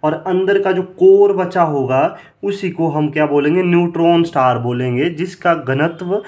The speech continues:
बहुत अधिक होगा और साइज बहुत छोटा होगा, ठीक है।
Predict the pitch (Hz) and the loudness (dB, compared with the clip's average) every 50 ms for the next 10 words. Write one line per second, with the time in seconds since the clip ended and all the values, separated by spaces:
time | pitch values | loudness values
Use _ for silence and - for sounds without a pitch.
0 | - - _ - 120 151 160 156 156 156 151 147 151 170 170 - 151 147 135 131 | -14 -20 _ -4 -2 0 0 0 0 -2 -2 -2 -4 -6 -4 -2 -2 -2 0 2
1 | 135 160 170 - 156 156 151 147 - - - 139 139 143 151 147 143 135 139 135 | 2 2 2 2 0 0 0 -2 -4 -4 -2 -2 0 0 0 -2 -2 -2 -2 -2
2 | 127 120 117 117 135 185 - - - - - _ _ _ - 151 147 147 - 151 | -2 -4 -6 -6 -8 -8 -8 -8 -12 -20 -20 _ _ _ -6 -4 -4 -2 -2 -2
3 | 143 123 120 113 104 101 98 92 - - - - - - - - - - - - | -2 -2 -4 -6 -8 -10 -12 -14 -16 -20 -20 -20 -20 -20 -20 -18 -18 -20 -20 -20
4 | - - _ _ _ - - 151 147 147 160 165 180 | -20 -20 _ _ _ -10 -6 -6 -4 -2 -2 -2 -2